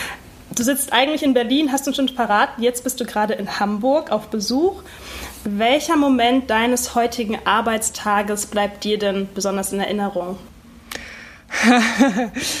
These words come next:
Speaker 2: Ja, gut, ist ein witziger Arbeitstag, äh, für diese Frage. Ich hab heute, äh, was gemacht, was ich schon länger nicht mehr gemacht habe, weil's eigentlich nicht so zu meinem Job gerade gehört, aber früher habe ich das öfter mal gemacht, nämlich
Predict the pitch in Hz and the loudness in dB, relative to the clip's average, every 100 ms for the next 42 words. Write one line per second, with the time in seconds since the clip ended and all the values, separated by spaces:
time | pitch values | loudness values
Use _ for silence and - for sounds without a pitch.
0 | - - - 202 190 185 190 - 220 - | -8 -8 0 4 6 4 0 2 2 2
1 | - - - - 220 208 190 208 214 180 | -6 -8 -8 -4 -2 0 2 0 2 2
2 | 165 180 185 - - 190 190 - 190 190 | 4 4 2 0 -2 -2 -4 -6 -4 -2
3 | 185 226 208 196 202 - 180 196 196 190 | 0 2 2 0 -2 0 2 4 4 0
4 | - 196 196 202 196 190 196 190 185 175 | -4 -2 -4 2 2 2 2 2 2 2
5 | - - 160 185 190 208 208 208 202 202 | -2 -4 0 2 2 2 2 2 0 2
6 | - 180 180 240 214 208 - 196 180 180 | 2 4 4 6 4 2 2 2 2 0
7 | 202 - 190 185 185 - 175 208 - 208 | 0 0 0 2 0 2 0 0 0 2
8 | 220 220 202 - 185 175 180 180 190 185 | 2 -2 -4 -4 0 0 0 0 -2 0
9 | 202 196 - - 180 190 190 190 196 - | 0 0 -4 2 4 4 2 2 2 2
10 | 170 170 214 208 196 190 - - 196 185 | -2 0 2 2 2 0 -4 -4 -2 0
11 | 190 190 202 185 190 - | 0 -2 -2 0 0 -4